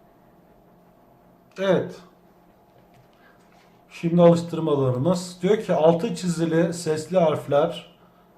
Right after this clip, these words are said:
aynı mı, farklı mı? Aynıysa S, farklıysa D yazacağız. Illness,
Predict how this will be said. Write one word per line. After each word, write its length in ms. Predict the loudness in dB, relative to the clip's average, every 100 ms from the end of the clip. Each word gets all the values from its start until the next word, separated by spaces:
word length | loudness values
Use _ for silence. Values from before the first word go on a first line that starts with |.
| 2
aynı 320 | 4 6 2
mı, 120 | -2
farklı 440 | 2 2 2 0
mı? 160 | 0 -2 -10 -20 _ _ _ _ _ _ _ _ _ _ _ _ _ _ _ _ _ _ _ _ _ 0
Aynıysa 480 | 2 4 2 -2 -4
S, 240 | 0 2
farklıysa 680 | 4 2 2 -2 -6 -4 0
D 100 | 2
yazacağız. 880 | 2 0 -6 -2 0 0 -2 -14 -20 -20 _ _ _ _ _ _ _
Illness, 1000 | -2 4 4 4 2 4 4 2 -12 -16